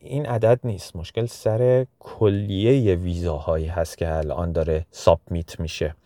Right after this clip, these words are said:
یعنی شامل ویزاهای طولانی مدت موقتی و ویزاهای دائمی،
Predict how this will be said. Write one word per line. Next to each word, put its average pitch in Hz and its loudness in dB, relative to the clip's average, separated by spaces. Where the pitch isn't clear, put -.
یعنی 87 2
شامل 92 4
ویزاهای 87 2
طولانی 85 -4
مدت 90 0
موقتی 82 -2
و 156 6
ویزاهای 95 4
دائمی، 78 2